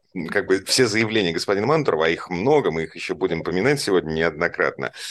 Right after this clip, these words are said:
они, м, звучат на, а, Петербургском экономическом форуме. В преддверии этого форума, м, господин Мантуров много общался с журналистами. И вот так совпало,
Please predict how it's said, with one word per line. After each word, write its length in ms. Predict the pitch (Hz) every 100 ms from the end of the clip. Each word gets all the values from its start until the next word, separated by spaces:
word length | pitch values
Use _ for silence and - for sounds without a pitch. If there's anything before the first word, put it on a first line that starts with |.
| -
они, 420 | 90 110 175 160 -
м, 200 | 104 90
звучат 480 | 87 117 - 156 156
на, 540 | 92 107 113 113 98
а, 800 | - 90 90 87 87 87 85 82 -
Петербургском 680 | - 101 104 151 - 95 - -
экономическом 640 | 95 95 107 - 107 95
форуме. 520 | - 90 62 50 50 _
В 160 | - -
преддверии 480 | 110 95 95 76
этого 260 | 67 80 87
форума, 380 | - 165 117 73
м, 340 | 76 76 73
господин 300 | 71 80 82
Мантуров 420 | 90 120 - 76 90
много 240 | 92 82
общался 440 | - 87 78 78
с 40 | 73
журналистами. 640 | 80 80 65 58 60 53 - - - - - -
И 340 | 170 165 - -
вот 280 | 113 - -
так 200 | 131 -
совпало, 800 | 139 123 - - 101 71 69